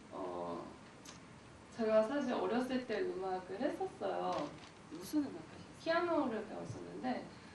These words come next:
Speaker 1: 뭐 약간 뭐 저기 나오는 애들처럼 열심히 하진 않았지만 약간 전공 비슷하게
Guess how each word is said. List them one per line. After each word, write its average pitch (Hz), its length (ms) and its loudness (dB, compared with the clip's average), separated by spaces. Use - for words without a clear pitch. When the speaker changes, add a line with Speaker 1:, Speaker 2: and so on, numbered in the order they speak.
Speaker 1:
뭐 - 80 -8
약간 208 400 2
뭐 - 160 -6
저기 185 360 0
나오는 185 340 2
애들처럼 185 580 -4
열심히 247 320 -2
하진 240 280 -2
않았지만 - 560 -8
약간 196 220 -2
전공 214 420 4
비슷하게 175 600 -6